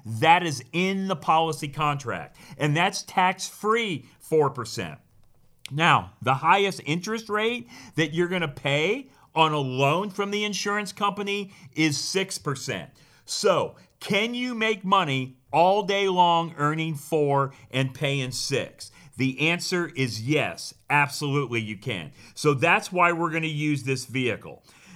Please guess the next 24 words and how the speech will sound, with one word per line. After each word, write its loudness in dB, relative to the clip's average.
Now, 2
let 0
me -4
fast 0
forward 0
through 0
a 0
couple -2
of -2
these -2
because -4
I 4
don't -2
have -2
a -4
lot 2
of -6
time. 0
Now, 4
here's 0
what 4
I'm 2
gonna -2
do. 0